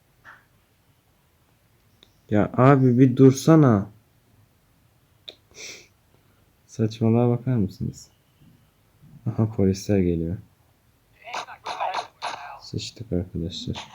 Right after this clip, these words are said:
Harbiden yani tövbe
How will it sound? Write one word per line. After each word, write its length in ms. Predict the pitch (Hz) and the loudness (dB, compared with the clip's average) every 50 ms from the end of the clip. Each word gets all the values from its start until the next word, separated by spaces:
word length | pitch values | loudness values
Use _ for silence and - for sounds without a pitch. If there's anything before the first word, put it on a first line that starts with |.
| - - - - - - - - - - - - - - - - | -20 -18 -18 -16 -16 -16 -18 -18 -18 -18 -18 -18 -18 -18 -18 -18
Harbiden 640 | - - - 101 107 104 104 101 101 101 110 113 131 - - - - - - - - - - - | -14 -4 0 2 2 2 2 2 2 0 0 -2 -2 -6 -10 -16 -16 -18 -18 -20 -20 -12 -8 -4
yani 360 | 92 90 92 95 95 98 98 95 98 95 - - - - - - | -4 -2 0 0 0 -2 -2 -4 -8 -12 -14 -16 -18 -20 -12 -8
tövbe 280 | 95 92 90 90 95 | -6 -6 -4 -4 -4